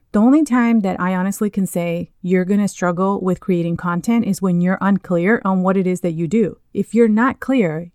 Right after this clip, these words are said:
you're gonna have a hard time coming up with ideas and things that you can teach people. But if you're very clear and you know exactly what it is that you teach, what your business is about, what your calling is,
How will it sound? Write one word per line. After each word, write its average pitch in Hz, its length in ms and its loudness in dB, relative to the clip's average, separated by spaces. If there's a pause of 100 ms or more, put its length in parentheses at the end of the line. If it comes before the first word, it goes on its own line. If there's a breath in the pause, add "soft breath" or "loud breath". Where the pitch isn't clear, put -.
you're 196 220 2
gonna 214 220 0
have 196 160 0
a 180 80 -2
hard 214 340 -2
time 202 380 0
coming 202 280 2
up 202 160 -2
with 185 160 -2
ideas 170 540 -2
and 165 180 -6
things 190 200 -4
that 175 80 -4
you 175 100 -4
can 175 220 -4
teach - 260 -4
people. 156 340 -6
But 185 120 2
if 190 200 0
you're 180 180 0
very 175 440 0
clear 285 520 -2 (280)
and 180 160 2
you 185 60 4
know 185 160 2
exactly 170 960 -2
what 175 260 2
it 226 80 6
is 226 140 4
that - 140 -2
you 196 120 0
teach, 185 480 -6
what 180 200 -2
your 208 120 0
business 202 380 -2
is 185 80 -2
about, 170 400 -2
what 190 240 -2
your 208 120 -2
calling 185 420 -2
is, 175 360 -4